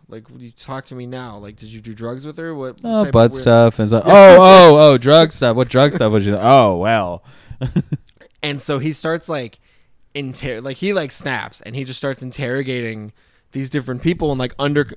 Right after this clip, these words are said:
Speaker 1: uncovering what type of web
Speaker 2: Oh,
Speaker 1: of
Speaker 2: he's a
Speaker 1: deception she was in.
Speaker 2: Yeah.
Speaker 1: And he just goes, like,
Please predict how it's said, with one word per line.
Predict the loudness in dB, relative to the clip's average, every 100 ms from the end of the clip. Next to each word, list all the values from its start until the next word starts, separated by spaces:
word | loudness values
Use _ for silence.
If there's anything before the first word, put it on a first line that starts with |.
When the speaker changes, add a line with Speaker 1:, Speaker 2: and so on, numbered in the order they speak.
| -10
Speaker 1:
uncovering | -8 -8 -4 -4 -2 -6 -4
what | -4 -4
type | -6 -8
of | -8 -8
web | -4 -2 -2
Speaker 2:
Oh, | -2
Speaker 1:
of | -4
Speaker 2:
he's | -8
a | -8
Speaker 1:
deception | -10 -10 -10 -10
she | -6 -6
was | -6 -6
in. | -8 -8 -12
Speaker 2:
Yeah. | -8 -6 -8 -10 -12
Speaker 1:
And | -10 -8
he | -6 -6
just | -8 -8
goes, | -4 -4 -4 -8 -10
like, | -12 -12 -16